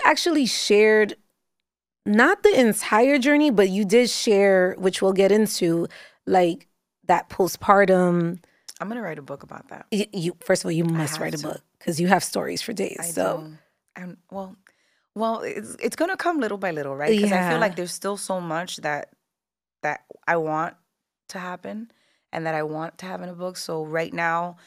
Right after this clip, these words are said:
Speaker 2: real talk, real talk, the idea is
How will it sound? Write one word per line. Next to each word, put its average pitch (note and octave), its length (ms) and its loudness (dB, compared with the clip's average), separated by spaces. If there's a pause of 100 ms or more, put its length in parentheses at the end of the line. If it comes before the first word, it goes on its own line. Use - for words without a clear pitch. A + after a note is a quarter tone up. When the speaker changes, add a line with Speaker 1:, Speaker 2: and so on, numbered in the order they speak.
(260)
Speaker 2:
real E3 180 -6
talk, F#3 240 -10
real F#3+ 160 -10
talk, G#3 340 -12 (760)
the F3 80 -2
idea D#3+ 480 -6
is F3 180 -10